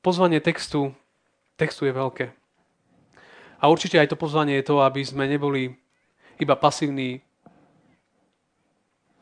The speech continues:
dráči cirkevných hlavíc, ale aby sme boli aktívny Boží ľud, slúžiaci, milujúci,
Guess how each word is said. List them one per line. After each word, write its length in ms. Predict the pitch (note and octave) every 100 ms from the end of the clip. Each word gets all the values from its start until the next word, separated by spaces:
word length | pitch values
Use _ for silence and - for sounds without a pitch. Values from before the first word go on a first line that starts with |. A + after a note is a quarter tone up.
| _ _ _ _ _ _ _ _ _ _
dráči 400 | - C#3 C3+ C3
cirkevných 480 | - C#3 - C3 B2
hlavíc, 420 | B2 A#2+ A#2 - - _ _ _ _ _ _ _ _ _ _ _ _ _ _ - _ -
ale 120 | C3+
aby 120 | B2+ C3
sme 160 | C#3
boli 400 | C3+ C#3 C3 B2+ B2 _ _ _ _ _ _ _ _ _ _ -
aktívny 460 | D3 - E3 D3
Boží 260 | B2+ C3 B2+
ľud, 220 | A#2+ A#2 - _ _ _ _ _ _ _ _ _
slúžiaci, 800 | - C#3+ D3 D#3+ D#3 - B2 - _
milujúci, 640 | C#3+ C3+ C#3 C3 B2+ B2+